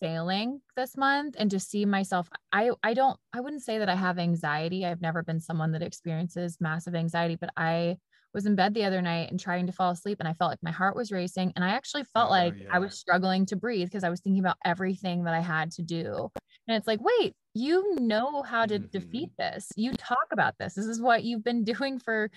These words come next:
Speaker 1: five years, talking about
Speaker 2: Right.
Speaker 1: habit formation and l-, simple living and intentional living, and you're not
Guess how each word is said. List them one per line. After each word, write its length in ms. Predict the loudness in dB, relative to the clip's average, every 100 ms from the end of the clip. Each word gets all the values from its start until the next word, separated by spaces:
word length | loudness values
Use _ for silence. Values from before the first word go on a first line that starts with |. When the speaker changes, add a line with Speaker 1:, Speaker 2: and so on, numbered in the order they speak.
| -20 -20 _
Speaker 1:
five 240 | 2 4 2
years, 220 | -2 -2
talking 340 | -2 -2 0
about 260 | 0 0 -2
Speaker 2:
Right. 220 | -2 -6
Speaker 1:
habit 40 | -10 -8
formation 460 | -6 -6 -6 -4
and 200 | -2 -2 -4 -18 _ -2
l-, 80 | -2
simple 460 | 2 2 4 4
living 500 | 6 4 2 2 0
and 80 | 0
intentional 640 | -2 -4 -4 -4 -2 0
living, 280 | 0 0 0
and 80 | 0
you're 100 | -2
not 160 | -4